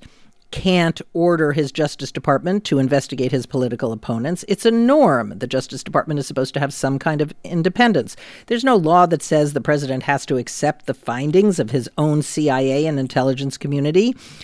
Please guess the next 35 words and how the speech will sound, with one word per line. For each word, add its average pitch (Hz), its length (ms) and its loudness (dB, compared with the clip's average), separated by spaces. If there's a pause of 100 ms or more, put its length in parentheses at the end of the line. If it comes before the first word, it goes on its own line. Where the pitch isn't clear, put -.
(240)
President 226 360 4
Trump 196 180 2
keeps - 380 -4
on 196 220 2
coming 190 340 0
into 175 180 -4
conflict 214 680 -4
with 151 200 -8 (100)
all 202 220 0
of 247 160 -4
these 180 360 -4 (360)
fact-based 190 840 -2
institutions. 185 1120 -2 (440)
We 220 160 2
hear 269 160 2
a 233 60 4
lot 190 260 2
about 196 260 0
norms. 170 560 0
Norms 170 320 0
are 180 80 0
not 151 260 0
laws, 147 520 0 (240)
but 180 140 -4
norms 247 520 2 (180)
at 160 120 -4
their 156 140 2
very 185 340 4
heart 151 420 0 (480)
mean 170 440 2
that 139 360 -2
you 147 160 -2
show 180 320 4
some 156 240 0
restraint. 139 640 -4